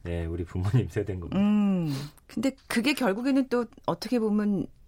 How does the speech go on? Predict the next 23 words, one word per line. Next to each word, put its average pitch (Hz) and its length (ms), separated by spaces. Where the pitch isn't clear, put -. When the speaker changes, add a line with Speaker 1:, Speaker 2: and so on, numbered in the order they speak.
Speaker 2:
경제적 208 400
부담하고 190 520
또 190 100
이어지는 185 460
것 175 80
같기도 165 480
하고 214 240
Speaker 1:
네. 180 680
Speaker 2:
결혼과 285 320
관련한 254 300
빅데이터상의 220 720
반응도 160 380
살펴볼까요? 156 600
Speaker 1:
굉장히 117 240
현실적인 170 640
Speaker 2:
네. 113 60
Speaker 1:
연관어들이 113 640
많았어요. 87 680
뭐 85 260
웨딩, 101 420
결혼 101 360
준비, 98 300
집, 127 340